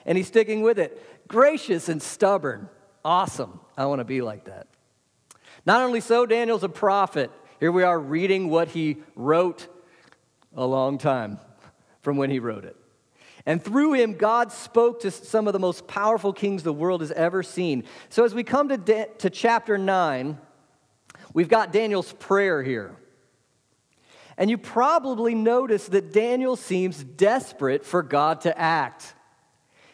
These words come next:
He really, really, really, really, really, really wants God to act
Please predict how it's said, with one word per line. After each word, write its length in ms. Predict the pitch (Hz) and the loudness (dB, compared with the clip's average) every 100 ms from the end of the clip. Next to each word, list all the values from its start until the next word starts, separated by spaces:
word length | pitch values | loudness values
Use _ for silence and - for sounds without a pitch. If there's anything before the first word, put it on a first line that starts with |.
| _ | _
He 200 | 214 226 | 0 0
really, 760 | 202 190 226 233 240 233 226 | 0 -2 0 2 2 0 0
really, 360 | 156 175 175 170 | 0 0 2 0
really, 420 | 147 160 127 117 | 0 -2 -2 -4
really, 360 | 113 131 143 131 | -4 -2 -2 -2
really, 320 | 127 117 117 | -2 -4 -6
really 440 | 113 110 - 101 - _ _ _ _ _ _ _ _ _ | -8 -8 -10 -16 -20 _ _ _ _ _ _ _ _ _
wants 260 | - 139 135 | -4 -4 -2
God 280 | - 139 127 | 0 0 0
to 200 | 151 147 | -6 -4
act 300 | 139 135 | -4 -4